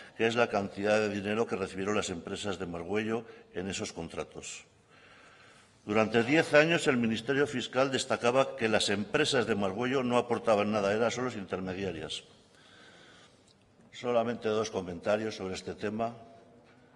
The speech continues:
No invertir en el sector público, invertir en el sector privado, como todo el mundo sabe, es descapitalizar el sector público. Ustedes no lo llamen malversación de fondos si no quieren,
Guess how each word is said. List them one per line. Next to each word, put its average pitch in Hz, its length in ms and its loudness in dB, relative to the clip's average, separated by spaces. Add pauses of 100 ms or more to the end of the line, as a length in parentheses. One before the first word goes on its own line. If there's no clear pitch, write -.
(260)
No 135 200 -2
invertir 107 500 -2
en 95 60 -2
el 92 80 -4
sector 95 400 -6
público, 110 480 -6
invertir 87 400 -8
en 104 60 -4
el 98 60 -6
sector 98 360 -8
privado, 107 500 -4
como 87 240 -8
todo 101 180 -6
el 98 60 -6
mundo 95 260 -10
sabe, 101 280 -4
es 107 240 -6
descapitalizar 90 840 -8
el 95 100 -4
sector 85 380 -8
público. 80 540 -10 (840)
Ustedes 113 420 -4
no 120 80 -4
lo 120 120 -2
llamen 113 300 -2
malversación 95 580 -6
de 104 60 -4
fondos 107 340 -8
si 87 80 -10
no 85 100 -8
quieren, 80 400 -10